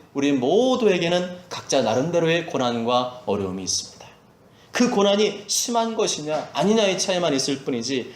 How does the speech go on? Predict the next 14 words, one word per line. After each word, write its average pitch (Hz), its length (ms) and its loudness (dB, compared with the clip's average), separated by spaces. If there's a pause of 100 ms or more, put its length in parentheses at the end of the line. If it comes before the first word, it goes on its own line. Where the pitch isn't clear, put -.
(160)
누구에게나 156 880 2
고난이 110 280 -12
있습니다. - 420 -6 (880)
그 226 160 2
고난 202 240 4
앞에 185 220 2
여러분은 175 480 0 (180)
어떻게 135 800 0
반응하십니까? 110 720 -6 (800)
고난의 135 320 0
종류에는 120 560 -2 (240)
여러 120 160 2
가지가 151 320 0
있습니다. - 480 -4